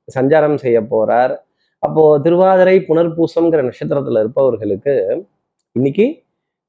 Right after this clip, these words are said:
சந்திராஷ்டமம். நம்ம சக்தி விகடன் நேயர்கள் யாராவது திருவாதிரை புனர்பூசம் அப்படிங்கிற நட்சத்திரத்துல இருந்தால், இந்த சம் சம் அப்படின்னு, சம் ப்ராப்ளம்ஸ் அப்படின்னு வந்துகிட்டே தான் இருக்கும்.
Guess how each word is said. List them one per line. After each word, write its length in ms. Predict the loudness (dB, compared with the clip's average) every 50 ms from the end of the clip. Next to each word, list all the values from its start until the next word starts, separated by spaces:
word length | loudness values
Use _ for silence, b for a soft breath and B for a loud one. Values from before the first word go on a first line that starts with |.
| _ -6
சந்திராஷ்டமம். 580 | -4 -4 -4 -6 -8 -10 -14 -14 -14 -14 -14 -18 -20 _ _ _ _ _ _ _ _ _ _
நம்ம 440 | -4 -2 -2 0 0 0 0 0 -2 -6 -12 _ _ _ _ _ _
சக்தி 480 | _ -10 -6 -6 -6 -6 -4 -2 -2 0
விகடன் 340 | 0 0 0 0 0 0 0
நேயர்கள் 460 | 0 0 0 0 0 0 0 0 0
யாராவது 600 | 0 0 0 0 0 -2 -2 -2 -4 -6 -8 -8 _ _ _ _ _
திருவாதிரை 840 | -2 0 2 2 2 2 2 2 2 2 2 2 2 0 -2 -6 _
புனர்பூசம் 960 | -2 0 2 2 2 0 -4 -4 -2 0 0 0 0 0 0 0 0 0 -4 -8 -8
அப்படிங்கிற 500 | -4 -2 -2 0 0 -2 -2 -4 -6 -6
நட்சத்திரத்துல 460 | -6 -6 -4 -4 -4 -6 -6 -8 -6
இருந்தால், 520 | -6 -6 -6 -6 -6 -6 -6 -6 -8 -8 -12 _ _ _ _ _ _ _ _ _
இந்த 420 | -4 -2 0 2 2 2 0 0
சம் 320 | -2 -2 -4 -2 0 0 -2
சம் 320 | -2 -2 -2 -2 0 -2
அப்படின்னு, 500 | -2 -2 -2 -2 -2 0 0 0 0 -2
சம் 360 | -2 -2 -4 -4 -4 -2 -2
ப்ராப்ளம்ஸ் 720 | 0 0 0 0 0 0 -2 -2 -4 -8 -14 -20 _ _ -10
அப்படின்னு 520 | -8 -6 -4 -2 -2 -2 -2 -2 -4 -8 -10 -12 _ _ _ _ _ _ -4
வந்துகிட்டே 360 | 0 0 0 2 2 0 0 0
தான் 140 | 0 -2
இருக்கும். 360 | -2 -2 -4 -4 -4 -6 -8